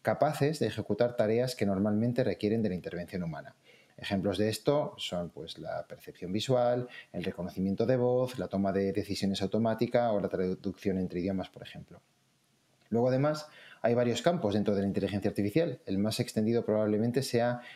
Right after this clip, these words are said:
el conocido como machine learning, donde una máquina aprende a partir de datos. De hecho, a veces se confunde la terminología machine learning e inteligencia artificial, eh,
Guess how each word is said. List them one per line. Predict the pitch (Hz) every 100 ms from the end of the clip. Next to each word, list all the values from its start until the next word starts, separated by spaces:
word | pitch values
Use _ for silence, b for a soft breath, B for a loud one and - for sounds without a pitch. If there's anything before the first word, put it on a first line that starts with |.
| B
el | -
conocido | 98 98 104 110
como | 110 104
machine | 95 101 107 101
learning, | 127 110 85 85 _
donde | - 95 98
una | 104
máquina | 107 110 113 104
aprende | 92 113 131 123 160 208
a | 107
partir | - 95 101
de | 92 92
datos. | 98 110 120 180 - B B B
De | 101
hecho, | -
a | 98
veces | 110 110 - - - - -
se | -
confunde | 87 85 - 135 101 90
la | 87
terminología | 90 92 92 87 110 104
machine | 95 87 92 95
learning | 113 104 98
e | 95
inteligencia | 90 87 92 90
artificial, | 95 104 113 143 143 185 B B B B
eh, | 110 104